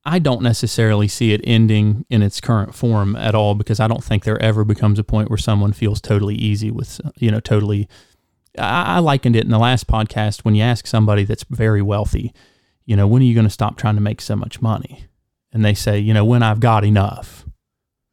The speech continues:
Well, they never have enough. That's why they become a billionaire. "When are you ever gonna feel safe enough?" Well, there's always gonna be somebody that's dying of covid. There's always gonna be somebody dying of the flu. Um,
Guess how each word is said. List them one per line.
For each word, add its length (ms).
Well, 100
they 100
never 200
have 180
enough. 240
That's 180
why 120
they 80
become 260
a 60
billionaire. 500
"When 140
are 40
you 120
ever 160
gonna 140
feel 220
safe 540
enough?" 640
Well, 100
there's 140
always 240
gonna 160
be 260
somebody 380
that's 180
dying 360
of 60
covid. 360
There's 160
always 180
gonna 80
be 60
somebody 260
dying 240
of 60
the 60
flu. 380
Um, 420